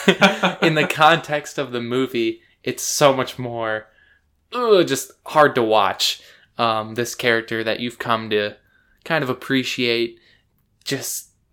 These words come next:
Speaker 1: go through what I imagine is one of the worst pains.
Speaker 2: And it's almost like, it's one thing to, like, threaten someone by shooting them,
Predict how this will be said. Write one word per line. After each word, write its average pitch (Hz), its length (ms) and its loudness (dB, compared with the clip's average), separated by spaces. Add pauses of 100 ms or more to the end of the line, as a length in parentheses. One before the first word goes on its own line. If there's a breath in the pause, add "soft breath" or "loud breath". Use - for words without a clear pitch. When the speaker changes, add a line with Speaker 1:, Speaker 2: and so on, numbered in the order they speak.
Speaker 1:
go 151 160 2
through 139 220 -6
what 120 160 0
I 113 80 4
imagine 110 340 -2
is 110 120 -12
one 120 120 -4
of 110 40 -10
the 117 60 -6
worst 113 400 -6
pains. 110 600 -10 (200)
Speaker 2:
And 240 200 0
it's 240 120 -6
almost 285 420 0
like, 202 380 -6 (300)
it's 185 200 -4
one 214 240 0
thing 220 280 -4
to, 202 120 -6
like, 160 200 -2
threaten 165 480 -4
someone 165 580 -4 (240)
by 135 120 2
shooting 165 480 -2
them, 190 360 -4